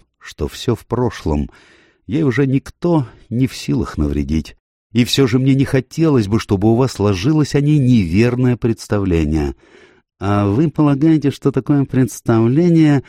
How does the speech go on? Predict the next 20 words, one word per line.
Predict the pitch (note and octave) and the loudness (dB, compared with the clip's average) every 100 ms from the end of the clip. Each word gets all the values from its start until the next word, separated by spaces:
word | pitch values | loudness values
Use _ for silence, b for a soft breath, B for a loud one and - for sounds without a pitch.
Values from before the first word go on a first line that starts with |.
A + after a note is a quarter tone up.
| B B | B B
могло | A#2 C3+ F3+ E3+ F3+ D#3+ G#2+ | -4 0 0 0 2 4 2
сложиться | F2 - F#2 E2 F#2 D#2 - | 0 -2 0 2 0 -2 0
у | G2 | 0
меня | G2+ C3+ E3+ | 2 2 0
после | - G#2+ - C3+ | 0 -4 -2 -2
разговора | C#3 A#2 D#2+ D2+ D#2+ G#2 A#2+ B2 | -2 -2 -2 -2 0 0 0 -2
с | - | -4
вашим | G2 G#2 B2+ B2+ | -4 -4 -2 -2
братом?» | C3 E3+ - E2 C2 - _ _ _ _ - | -2 -6 -4 -4 -4 -10 _ _ _ _ -6
«Если | F#2 A2 | -6 -2
откровенно, | A#2 G#2 A2 A2 E3 D#3 C2+ - _ _ - | -2 -2 -2 0 0 -2 -4 -6 _ _ -10
да. | C#2 D#2+ E2+ _ b b b b | -4 -4 -6 _ b b b b
Видите | G#2+ D#3+ D3+ C3+ | -2 0 0 2
ли, | A2+ F2+ C#2 | 2 2 -2
в | D2+ A2+ | -2 -2
отношениях | - A#2+ - D#3+ D3+ - | 0 -2 -2 0 0 0
между | B2+ A2 A2+ | 0 2 2
ними | A#2 D3+ E3 D3+ | 2 4 2 2
всегда | - A2+ G#2+ D3+ | -2 -4 -2 -4
присутствовал, | B2 A#2 - E3 - D#3 C#3+ A#2+ | -2 -4 -4 -4 -2 2 2 0